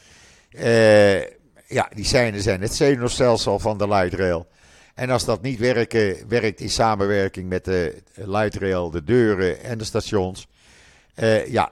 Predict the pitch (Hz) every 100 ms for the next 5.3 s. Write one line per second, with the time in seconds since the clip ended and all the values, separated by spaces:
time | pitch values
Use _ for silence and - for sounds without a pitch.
0 | - 101 95 90 92 92 90 85 85 82
1 | - 101 82 95 147 143 127 - _ _
2 | - - _ _ _ _ 123 117 131 127
3 | 127 101 90 127 117 110 101 82 - 101
4 | 90 92 110 175 160 165 147 135 127 120
5 | - -